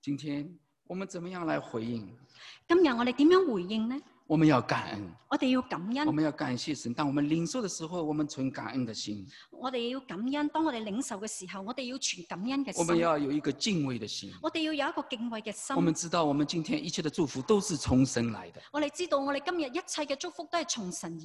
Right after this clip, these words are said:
Speaker 2: 嚟。
Speaker 1: 我們再也不要我們在罪裏面。
Speaker 2: 我哋再唔喺罪入邊。
Speaker 1: 我們求主來幫助我們。
Speaker 2: 我哋求主嚟幫助我哋。
Speaker 1: 我們願意來回轉。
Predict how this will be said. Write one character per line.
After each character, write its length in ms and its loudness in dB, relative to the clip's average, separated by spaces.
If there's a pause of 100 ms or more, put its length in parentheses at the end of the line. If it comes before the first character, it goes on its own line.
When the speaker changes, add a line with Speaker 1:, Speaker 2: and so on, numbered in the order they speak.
(100)
Speaker 2:
嚟。 260 -12
Speaker 1:
我 60 -4
們 160 0
再 180 -4
也 140 0
不 200 -6
要 400 0 (440)
我 100 2
們 160 6 (240)
在 160 -2
罪 220 -2
裏 160 -6
面。 200 -8 (260)
Speaker 2:
我 60 -4
哋 160 0
再 140 -2 (160)
唔 100 -4
喺 220 -4
罪 280 0
入 80 -4
邊。 300 -6 (120)
Speaker 1:
我 100 0
們 160 2
求 380 2
主 340 -8 (300)
來 120 -4 (240)
幫 220 2
助 160 -4
我 100 -4
們。 160 -14 (220)
Speaker 2:
我 100 0
哋 120 0
求 180 -8
主 260 -8
嚟 140 -6
幫 220 -2
助 100 -6
我 240 -6
哋。 220 -10
Speaker 1:
我 60 -4
們 120 2
願 240 2
意 80 6
來 180 -2
回 260 -10
轉。 200 -10